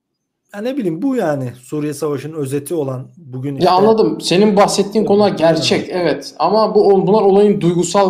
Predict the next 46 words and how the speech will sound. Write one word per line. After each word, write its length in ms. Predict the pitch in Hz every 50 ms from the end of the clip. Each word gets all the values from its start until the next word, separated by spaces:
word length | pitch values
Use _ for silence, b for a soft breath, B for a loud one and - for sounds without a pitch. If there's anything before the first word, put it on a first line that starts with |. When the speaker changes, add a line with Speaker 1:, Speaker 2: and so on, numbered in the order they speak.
| 185 -
Speaker 2:
kısımları. 540 | - - - - 143 131 123 120 113 113 110 - _ _ _
Yani 320 | - 139 131 135 135 135 135
evet, 400 | - 160 170 160 151 151 160 -
çok 240 | 180 175 175 175
doğru. 560 | - 165 156 151 143 143 143 143 143 - - -
Beşar 260 | 151 143 135 151 156
Esed 340 | 156 156 - 156 156 156 -
gerçekten 600 | 156 151 143 - 160 - - - 165 170 170 B B B B B B B B B
eli 220 | - 147 156 165 165
kanlı 380 | - 165 165 170 175 180 175
bir 120 | 175 185 180
katil 520 | - 170 175 - - - - 247 202 180
yani. 240 | 156 156 143 143 139 - - -
Kendi 320 | - - 156 156 170 165 170
halkını 560 | 151 151 156 160 156 - - 165 180 190 -
bombalarla 600 | 156 156 156 156 165 165 175 180 170 156 147 139
katletti. 500 | - 139 135 139 - 135 123 - 131 135
Tabii 260 | - 151 151 160 156
ki 340 | 156 156 151 156 160 - - 156
muhalif, 320 | 147 143 151 151 156 156 - -
e, 80 | 147 151
o, 520 | 147 120 - - - 123 101 101 - - - - - _ _ _ _ _ -
yani 280 | 143 139 139 143 139 143 B B B B B B B
Esed 320 | - 160 - - 190 - -
taraftarlarına 680 | - 160 160 156 156 - 170 156 156 156 160 165 160
sorsan 420 | 156 - 156 143 - 202 202 180
böyle 160 | 165 165 170 165
bir 60 | 160
şey 140 | - 180 160
kabul 280 | - 160 156 165 170 185
etmiyorlar. 480 | 202 - - - 139 123 117 123 127
Onların 300 | 135 139 147 151 151 151
tırnak 300 | 151 - 147 151 151 147
içinde 240 | - - 156 156 147
söylüyorum, 340 | 147 - 131 123 127 127 131
onların 240 | 135 135 135 135 139
tabiriyle 360 | - 131 127 - - 95 -
teröristleri 580 | - - 156 156 156 156 151 - 160 156 156
hedef 240 | 151 139 139 135 135
aldığını 260 | 127 123 123 123 127
söylüyor. 280 | 127 - - 147 147 -
Şu 140 | - - 180
anda 180 | 175 165 165
ekranda 280 | 165 160 165 175 170 165
mesela 340 | 156 156 156 160 156 156 156
bakıyorsun, 460 | 170 165 - 156 135 - - 185